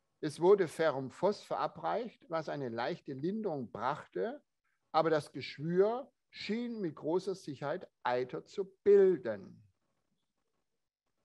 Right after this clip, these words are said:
Na, wir haben ein Fortschreien der Entzündung. Eiter ist nichts anderes als unsere weißen Blutzellen, Leukozytenansammlung.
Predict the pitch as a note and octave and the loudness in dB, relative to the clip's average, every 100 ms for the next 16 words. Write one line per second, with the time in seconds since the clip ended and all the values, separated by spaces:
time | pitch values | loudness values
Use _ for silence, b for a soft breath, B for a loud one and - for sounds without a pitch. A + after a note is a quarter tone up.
0 | _ _ _ _ _ _ _ _ _ _ | _ _ _ _ _ _ _ _ _ _
1 | _ _ _ _ _ _ F3+ B3+ G3 D3 | _ _ _ _ _ _ -4 0 2 0
2 | C3 B2 D#3 G#3 A3 D3 D#3 F3 - D3 | 2 4 4 4 -4 -2 0 -2 -2 -4
3 | D3 - D3 E3+ F3+ D3 C3 - E3 F3 | -2 -4 -4 -4 -2 2 2 0 -8 -6
4 | - B3+ C4+ F#3 B2 A2 G#2 F#2+ _ _ | -4 -4 -2 -2 -2 -4 -10 -16 _ _
5 | _ _ C3 C#3+ A#3 G3+ F#3+ F#3+ - F3+ | _ _ 2 4 4 0 0 -4 -4 -8
6 | - C3+ D3+ F#3+ F#3 C3+ E3 - - - | -4 -4 -2 -6 -4 -4 -4 -8 -18 -8
7 | F#3+ F#3+ F3 D3 A#2+ B2 F3 F#3+ C#4+ - | -8 -6 -6 -4 -4 -8 -12 -10 -10 -10
8 | - A#2 G#2+ A2+ A2+ C3 D3 F3 F#3 - | -8 -6 -6 -10 -14 -6 -4 -4 -10 -12
9 | - E3 B2+ B2+ B2 A2 G#2+ G#2 G2 G2 | -12 -10 -8 -8 -6 -6 -4 -6 -8 -14